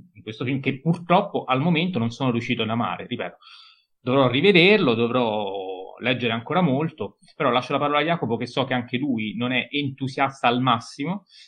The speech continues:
eh... e poi torniamo da, da Michele con Enrico, non so se vuole aggiungere qualcosa rispetto alle sue letture, boh, poi lo interpelliamo in qualche modo.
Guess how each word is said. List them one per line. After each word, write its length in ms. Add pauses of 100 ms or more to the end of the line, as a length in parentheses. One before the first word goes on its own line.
eh... 520 (580)
e 120
poi 400
torniamo 400
da, 140
da 100
Michele 420
con 120
Enrico, 280
non 140
so 160
se 120
vuole 200
aggiungere 300
qualcosa 420
rispetto 380
alle 100
sue 100
letture, 500
boh, 140 (220)
poi 120
lo 40
interpelliamo 480
in 60
qualche 280
modo. 240